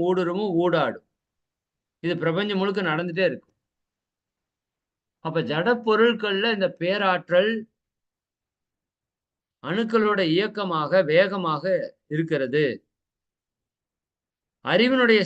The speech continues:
செயல்பாடு. சரிங்களா? ஒவ்வொரு பொருள்லயும் ஆற்றலும் இருக்குது, அறிவும் இருக்கிறது. ஏன்னா இறைநிலையில ஆற்றலும் இருக்குது, அறிவும் இருக்குது. அப்ப இறைநிலையிலிருந்து வந்த இறை துகள்ல ஆற்றல் இருக்குமா? இருக்கும்.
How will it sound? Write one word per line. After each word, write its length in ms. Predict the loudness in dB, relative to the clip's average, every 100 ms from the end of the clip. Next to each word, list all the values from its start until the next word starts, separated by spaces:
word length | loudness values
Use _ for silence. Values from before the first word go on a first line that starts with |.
| 2
செயல்பாடு. 640 | 2 2 2 0 0 2 0 -2 _ _ _ _ _ _ _ _ _ _ _ _ _
சரிங்களா? 360 | -14 -12 -8 -8 -2
ஒவ்வொரு 280 | 0 2 2 2
பொருள்லயும் 640 | 0 0 0 0 0 -2 -4 -8 -10 -4
ஆற்றலும் 460 | -4 -4 -2 -2 0
இருக்குது, 340 | -2 -4 0 0 0 -6 _ _ _ _ _ -4 0
அறிவும் 440 | 2 0 -2 -2
இருக்கிறது. 360 | -4 -6 -12 -14 _ _ _ _ _ _ _ _ -12 -4
ஏன்னா 160 | -2 0 2
இறைநிலையில 580 | 2 2 0 -2 -2 -2 -2
ஆற்றலும் 420 | -4 -2 -2 -2 -2
இருக்குது, 240 | -4 -2 -2
அறிவும் 300 | 0 0 0
இருக்குது. 340 | -4 -6 -8 -4 -4 -4 -8 _ _ -8
அப்ப 100 | -4 -2 2
இறைநிலையிலிருந்து 720 | 2 2 0 0 -2 -2 -4 -4
வந்த 140 | -2 2 2
இறை 160 | 2 0
துகள்ல 340 | -2 0 0 2 0
ஆற்றல் 300 | -2 0 -2
இருக்குமா? 320 | -2 -4 -6 -4 -2
இருக்கும். 360 | -2 -4 -8